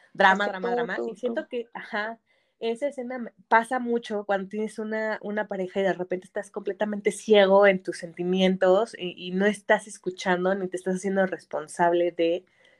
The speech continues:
Speaker 1: lo que tú también estás haciendo, porque en una pareja, pues,
Speaker 2: Ujú.
Speaker 1: somos dos.
Speaker 2: Sí.
Speaker 1: O sea, siempre hay dos, siempre hay dos historias, ¿no?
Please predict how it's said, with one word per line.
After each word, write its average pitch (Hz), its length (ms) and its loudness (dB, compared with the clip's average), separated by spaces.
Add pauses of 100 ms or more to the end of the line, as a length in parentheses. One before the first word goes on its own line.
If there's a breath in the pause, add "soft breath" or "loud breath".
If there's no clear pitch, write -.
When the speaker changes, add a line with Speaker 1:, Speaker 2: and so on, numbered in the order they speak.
(120)
Speaker 1:
lo 180 180 6
que 185 80 -6
tú 185 180 -4
también 185 320 0
estás 170 220 -6
haciendo, 208 300 0
porque - 200 -4
en 165 80 0
una 202 180 2
pareja, 269 280 -2
pues, 190 120 -12
Speaker 2:
Ujú. - 20 -6
Speaker 1:
somos 156 300 0
dos. - 400 -2 (420 soft breath)
Speaker 2:
Sí. - 180 -14
Speaker 1:
O - 20 -20
sea, 254 140 2
siempre 175 840 2
hay 160 220 0
dos, 165 500 0 (240)
siempre 202 360 0
hay 196 60 -2
dos 151 200 -10
historias, - 520 -8
¿no? - 180 -10